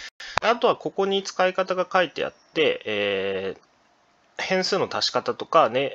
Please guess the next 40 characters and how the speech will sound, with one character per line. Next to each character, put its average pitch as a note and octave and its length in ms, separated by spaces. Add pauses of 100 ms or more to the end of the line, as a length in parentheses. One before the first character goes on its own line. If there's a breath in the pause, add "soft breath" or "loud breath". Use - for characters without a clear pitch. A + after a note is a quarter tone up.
え A#2+ 400
ー、 - 20
名 A#2 140
前 D3 200
の D3 140
書 C#3+ 80
き - 120
換 C3+ 180
え C3 40
方 B2 260
と - 100
か、 D#3 400 (880)
え A#2 140
ー、 - 20
接 C#3+ 300
続 E3 260
を D#3 60
ど D3+ 100
う - 40
や A2 60
っ - 20
て - 120
足 G2 160
し - 40
て - 100
い - 40
く - 100
か - 120
と - 100
か、 D3 400
ど C#3+ 100
う - 20
や A2+ 60
っ - 20
て - 100
消 - 160
す - 100
か F#2+ 160
と - 120
か、 - 240